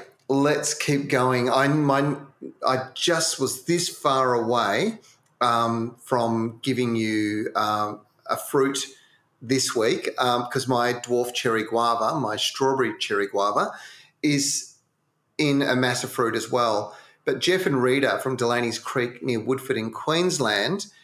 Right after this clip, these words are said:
theirs is infested with grubs, even though they're still green. What can they do to protect the fruit? Okay, this is, um, this is quite the task at the moment. Now, there is a product out there called Success,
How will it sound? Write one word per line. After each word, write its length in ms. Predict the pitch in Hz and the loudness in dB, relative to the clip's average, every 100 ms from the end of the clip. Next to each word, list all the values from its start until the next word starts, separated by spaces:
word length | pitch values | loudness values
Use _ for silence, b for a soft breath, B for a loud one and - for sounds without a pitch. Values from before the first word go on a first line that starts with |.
| b b _ | b b _
theirs 680 | 127 117 156 208 127 98 - | -18 -2 2 2 2 0 -2
is 100 | 120 | -4
infested 680 | 123 113 - 139 131 131 117 | -4 -4 -2 -2 -2 -6 -6
with 180 | 117 - | -6 0
grubs, 800 | 131 123 113 - - - - _ _ | 2 2 2 -2 -6 -8 -12 _ _
even 300 | 147 147 143 | 0 2 2
though 160 | 131 117 | 2 2
they're 80 | 113 | 0
still 260 | - 117 | -2 -2
green. 500 | 107 120 120 110 98 - _ _ | 0 0 0 -2 -6 -14 _ _
What 260 | - 135 135 | -4 -4 -2
can 140 | 143 | -2
they 140 | 131 131 | -2 -2
do 180 | 113 104 | -2 -4
to 60 | |
protect 360 | 113 - 98 - | -8 -12 -12 -12
the 80 | 98 | -16
fruit? 440 | - 127 98 92 B B B B B B B _ 139 | -4 -2 -2 -4 B B B B B B B _ 0
Okay, 460 | 143 156 107 87 - - - | 2 2 2 -2 -10 -20 -10
this 160 | 123 151 | -6 -4
is, 160 | - | 0
um, 260 | 143 123 123 | 2 2 0
this 160 | 123 | -4
is 80 | - | -8
quite 400 | - - 131 127 | -6 -2 0 0
the 60 | 110 | -4
task 460 | - 120 113 - | -2 0 -2 -2
at 60 | - | -6
the 60 | 104 | -4
moment. 440 | 101 101 139 - | -4 -4 -6 -4
Now, 280 | 135 123 123 | -2 0 0
there 200 | 131 127 | 0 0
is 200 | 131 - | 0 -4
a 40 | |
product 540 | - - - 156 175 - | -6 -10 -2 0 0 -2
out 180 | 117 117 | -2 -2
there 100 | 123 | -4
called 360 | - 127 113 - | -6 -6 -6 -8
Success, 960 | - 123 - - 123 - - - - | -10 -8 -6 -2 -2 -2 -6 -6 -10